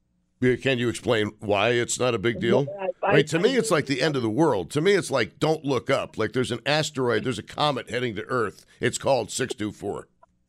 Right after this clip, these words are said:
Speaker 2: <laughs> Well, I, I've lived in other parts of the country, and unfortunately, I took my, you know, seven one six area code with me. So I, I think I, you know, that, that was okay. People knew who I was. They,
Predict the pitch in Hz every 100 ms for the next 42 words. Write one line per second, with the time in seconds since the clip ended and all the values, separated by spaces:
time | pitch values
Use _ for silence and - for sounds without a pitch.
0 | _ _ - _ - _ _ _ _ -
1 | 277 247 - 247 269 247 - _ _ _
2 | - 226 247 202 214 190 220 185 170 165
3 | - 170 - 151 160 151 156 135 147 143
4 | 139 175 165 151 131 123 - - 180 -
5 | 156 139 131 127 117 - _ - 127 113
6 | 104 - _ - - 147 139 127 143 127
7 | 127 123 117 127 107 117 - 160 - _
8 | _ _ _ _ _ _ _ _ _ _
9 | _ _ - - 156 143 139 139 - 127
10 | 139 131 160 - 220 233 233 220 - -
11 | - 185 147 190 202 202 202 240 277 277
12 | 233 160 113 131 202 _ _ _ _ _
13 | _ 214 196 190 165 180 160 180 170 151
14 | 123 120 143 143 143 139